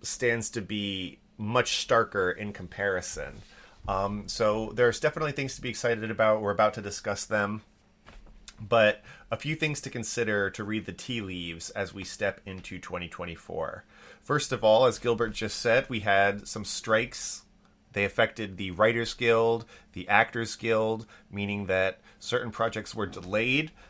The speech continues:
uh, in terms of their release. And many, many, many projects were unable to continue filming or to enter production because the actors were not available to shoot.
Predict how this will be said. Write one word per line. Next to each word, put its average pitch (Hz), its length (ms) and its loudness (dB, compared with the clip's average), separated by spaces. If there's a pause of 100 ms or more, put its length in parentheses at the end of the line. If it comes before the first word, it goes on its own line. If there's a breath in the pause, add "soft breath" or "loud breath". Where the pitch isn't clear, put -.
(200 soft breath)
uh, 92 600 2
in 104 100 -6
terms 101 360 -6
of 90 100 -8
their 92 140 0
release. 101 720 -6 (1000 soft breath)
And 113 380 0
many, 123 400 2
many, 127 240 2
many 135 380 4
projects 98 720 2
were 98 320 2
unable 107 500 -2
to 95 640 -6 (800 soft breath)
continue 123 500 -4
filming 127 460 0
or 92 80 0
to 95 180 0
enter 123 240 -2
production 95 540 -2
because 95 340 -6
the 95 140 -8
actors 98 400 0
were 95 100 -4
not 90 160 -2
available 92 400 -2
to - 140 -12
shoot. 110 440 -6